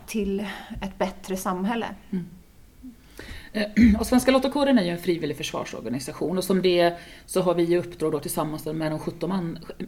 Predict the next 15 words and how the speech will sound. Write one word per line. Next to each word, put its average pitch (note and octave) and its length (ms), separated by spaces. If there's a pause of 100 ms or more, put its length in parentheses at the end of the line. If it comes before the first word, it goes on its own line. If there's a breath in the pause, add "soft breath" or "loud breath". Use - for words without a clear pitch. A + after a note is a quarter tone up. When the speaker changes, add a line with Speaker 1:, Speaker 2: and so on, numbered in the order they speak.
(180)
Speaker 2:
tillsammans G#3+ 480
med F#3 80
de F3 60
sjutton E3+ 320
andra F3+ 280
organisationerna E3 840
att, - 260 (500 loud breath)
eh, D#3 120 (320)
att - 180
just C#3 140
stärka D#3+ 600
försvarsviljan F3+ 960
och - 80
folkförankra - 880
totalförsvaret. G3+ 1400